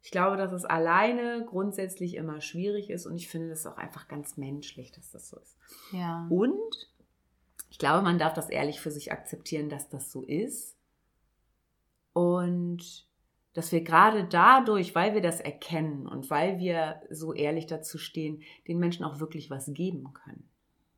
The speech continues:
Speaker 2: Ja, wenn wir zu unserem Warum steht, stehen, also wenn jeder zu seinem eigenen Warum steht. Ich glaube, das ist nochmal ganz, ganz wichtig jetzt und, äh, gut rübergekommen,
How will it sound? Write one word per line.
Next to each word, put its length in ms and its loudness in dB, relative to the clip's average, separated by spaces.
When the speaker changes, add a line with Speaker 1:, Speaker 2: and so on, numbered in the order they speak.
Speaker 2:
Ja, 380 -2
wenn 220 2
wir 160 2
zu 560 -2
unserem 640 6
Warum 440 8
steht, 400 2
stehen, 420 4
also 180 0
wenn 160 6
jeder 340 2
zu 160 -2
seinem 600 -2
eigenen 540 4
Warum 400 -2
steht. 540 -10
Ich 100 -14
glaube, 280 10
das 180 4
ist 140 -4
nochmal 520 2
ganz, 220 0
ganz 240 -2
wichtig 380 -4
jetzt 260 -4
und, 300 -2
äh, 320 -2
gut 360 -2
rübergekommen, 1000 -2